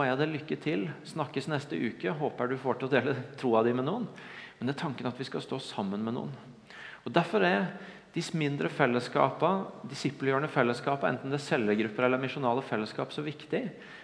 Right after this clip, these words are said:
For det er et sted hvor vi kan stå sammen med noen andre om å leve i det kallet,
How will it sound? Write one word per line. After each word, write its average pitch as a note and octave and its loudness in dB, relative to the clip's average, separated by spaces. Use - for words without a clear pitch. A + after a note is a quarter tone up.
For C3 0
det C#3 2
er E3+ -2
et - -12
sted D#3 2
hvor C3 -4
vi C3 2
kan D#3 -6
stå D3 -4
sammen A#2+ -4
med C3+ -4
noen D3 0
andre A2+ 0
om B2+ -2
å D3 2
leve B2 0
i A#2+ -2
det C3+ 0
kallet, B2+ 2